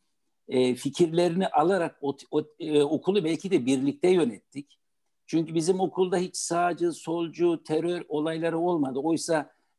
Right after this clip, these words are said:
Kürt kökenli de vardı, ülkücüsü de vardı, aşırı solcusu da vardı ama orada belki de, e, bu, e, ilişkiyi siz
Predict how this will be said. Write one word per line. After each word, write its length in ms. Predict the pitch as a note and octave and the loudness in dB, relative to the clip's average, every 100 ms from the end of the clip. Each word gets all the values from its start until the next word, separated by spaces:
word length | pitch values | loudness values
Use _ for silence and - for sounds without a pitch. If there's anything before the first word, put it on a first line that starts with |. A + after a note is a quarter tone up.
| - | 0
Kürt 260 | F3+ D3 | 2 2
kökenli 520 | - D#3 - D3+ D#3 D3+ | 0 0 0 0 0 -2
de 140 | D#3 | -2
vardı, 280 | D#3+ D3+ D3 | -2 -2 -2
ülkücüsü 680 | D#3 D3+ - D3+ D3+ - D3+ | 0 -2 0 -4 -4 -4 -2
de 100 | D#3 | -2
vardı, 640 | D3+ D#3 D3 D3 D#3+ D#3+ | 0 0 0 -2 -2 -2
aşırı 360 | D3 C#3+ D#3+ D3+ | -2 -4 -10 -12
solcusu 500 | - D3 D3+ - C#3+ | -6 -6 -6 -12 -4
da 140 | E3 | -2
vardı 220 | D3+ D#3 | -2 -2
ama 180 | G#3 D#3+ | -4 -2
orada 440 | D#3 G3+ F3 F#3 - _ _ _ _ - | 2 2 2 0 0 _ _ _ _ 0
belki 360 | E3+ F3+ F3+ | 0 2 0
de, 240 | F3+ F3+ - | 0 0 -2
e, 320 | D#3+ D#3 D3 | -6 -6 0
bu, 280 | F3 F3+ - | 0 0 -2
e, 80 | D3+ D3+ D3+ D3 - D#3 | -4 -2 -2 -4 -4 -4
ilişkiyi 600 | E3 - - E3+ F3 G3+ | -2 -6 -6 -4 -2 -2
siz 460 | - F#3+ F#3 - | -2 -2 -4 -10